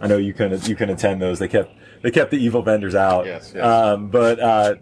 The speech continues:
Speaker 1: they, they had a buzzword, uh, kinda
Speaker 2: Yeah.
Speaker 1: round where the moderator just named a buzzword and everyone had to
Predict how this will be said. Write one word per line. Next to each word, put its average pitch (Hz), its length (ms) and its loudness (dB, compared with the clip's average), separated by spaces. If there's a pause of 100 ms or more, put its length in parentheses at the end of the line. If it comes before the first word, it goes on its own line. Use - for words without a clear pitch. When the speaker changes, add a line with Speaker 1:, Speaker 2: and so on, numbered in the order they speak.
(120)
Speaker 1:
they, 123 120 0
they 123 140 0
had 123 120 2
a 107 40 2
buzzword, 104 680 -2 (180)
uh, 90 760 -2
kinda 95 380 -4 (120)
Speaker 2:
Yeah. 113 200 -8 (100)
Speaker 1:
round 98 540 0
where 95 380 0
the 101 140 0
moderator 101 500 2
just 92 260 -4
named 101 360 -2
a 92 40 -2
buzzword 95 440 0
and 92 80 -2
everyone 95 340 -2
had 95 160 0
to 90 260 -4